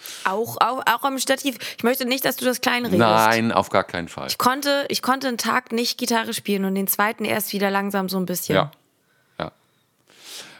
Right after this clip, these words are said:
Speaker 1: Nein, äh, natürlich, ich will das gar nicht wichtiger machen, aber natürlich ist das scheiße, wenn dir das mitten auf der Tour passiert.
Speaker 2: Ja.
Speaker 1: Und wenn du sehr, für Magnus wäre das schlimmer gewesen als für mich.
Speaker 2: Ja.
Speaker 1: Meine Gitarre ist ja ein bisschen unwichtig, sagen wir mal so.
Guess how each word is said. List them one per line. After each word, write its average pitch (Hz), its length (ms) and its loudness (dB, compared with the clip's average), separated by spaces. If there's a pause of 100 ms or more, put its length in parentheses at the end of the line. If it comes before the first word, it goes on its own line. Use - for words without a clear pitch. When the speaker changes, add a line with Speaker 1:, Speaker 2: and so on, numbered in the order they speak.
(160)
Speaker 1:
Nein, 165 340 0
äh, 185 240 0
natürlich, 180 360 -2
ich - 180 -2
will 180 80 2
das 170 160 0
gar 170 140 -2
nicht 170 160 -2
wichtiger 165 320 -2
machen, 160 260 -4
aber 175 220 2
natürlich 180 380 -2
ist 160 160 -2
das 151 80 0
scheiße, 185 400 0
wenn 160 140 0
dir 165 60 0
das 156 120 -6
mitten 165 160 -2
auf 151 100 -2
der 151 140 -4
Tour 160 160 -2
passiert. 202 420 -2
Speaker 2:
Ja. 202 60 6
Speaker 1:
Und 180 80 4
wenn 180 120 2
du 175 80 -2
sehr, 170 220 2 (140)
für 196 160 2
Magnus 233 360 0
wäre 202 140 2
das 190 140 0
schlimmer 226 260 0
gewesen 170 340 0
als - 200 -4
für 180 100 -4
mich. 202 200 -2
Speaker 2:
Ja. 180 160 4 (640)
Speaker 1:
Meine 202 280 2
Gitarre 208 420 0
ist - 180 -2
ja 202 220 2
ein 180 180 -6
bisschen 202 280 0
unwichtig, 180 580 -2
sagen 170 260 0
wir 156 80 0
mal 160 160 -2
so. 175 240 -2